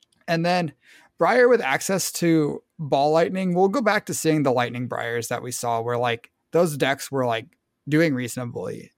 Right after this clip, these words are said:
into Chain. I guess they s-, they'll only get one embodiment, which makes it worse. But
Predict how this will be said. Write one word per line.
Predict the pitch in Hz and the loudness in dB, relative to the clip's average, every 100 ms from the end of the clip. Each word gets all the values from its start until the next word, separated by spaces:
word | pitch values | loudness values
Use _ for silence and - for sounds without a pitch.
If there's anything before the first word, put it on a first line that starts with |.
| - | -14
into | 120 - | -14 -14
Chain. | - - 104 - - | -12 -12 -12 -14 -6
I | 143 | 0
guess | 156 - - _ _ | 0 0 -8 _ _
they | 147 | -4
s-, | 131 - | -4 -2
they'll | 160 147 | 2 2
only | 147 139 | 2 0
get | 127 | -2
one | 120 | -4
embodiment, | 117 113 - 120 123 | -6 -8 -8 -6 -8
which | 120 | -8
makes | 135 - | -8 -8
it | 135 | -2
worse. | 151 135 - _ _ _ _ _ _ _ _ _ _ | 0 0 -8 _ _ _ _ _ _ _ _ _ _
But | 120 120 117 | -6 -6 -6